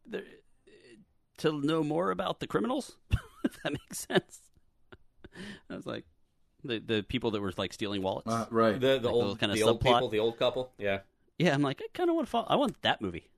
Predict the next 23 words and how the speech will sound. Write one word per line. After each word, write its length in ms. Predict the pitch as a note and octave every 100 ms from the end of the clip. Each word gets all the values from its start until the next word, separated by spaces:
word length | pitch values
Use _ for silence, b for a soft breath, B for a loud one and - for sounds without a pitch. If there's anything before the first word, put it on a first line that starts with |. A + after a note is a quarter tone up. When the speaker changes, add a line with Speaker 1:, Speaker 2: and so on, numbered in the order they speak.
| _ _ _ _ _
Speaker 1:
also. 300 | F#2+ - D#2+ - _ _ _ _ _ _ -
Uh, 220 | F#2 F2+ -
Jennifer 240 | - A#2+ A2+
Speaker 3:
Yeah. 60 |
Speaker 1:
Grey 100 | G2+
is 80 | G2
adorable. 400 | G#2 F2 F2+ F#2 _ _ _
Speaker 2:
Totally. 340 | - A2 F#2 F2 - _ -
Speaker 1:
You 100 | E3
know 60 |
Jennifer, 280 | B3+ A3 F#3+ - -
you 120 | C3
know 60 | D#3
who 40 |
Jennifer 260 | C#3 C3 B2+
Grey, 200 | B2+ B2
well, 200 | G2 E2
was 300 | F#2+ G#2 G2+
married 300 | G#2 G#2+ G2+
to 160 | G#2+
up 100 | F#2+
until, 320 | G2+ G2+ F#2+
like, 220 | F#2+ F2+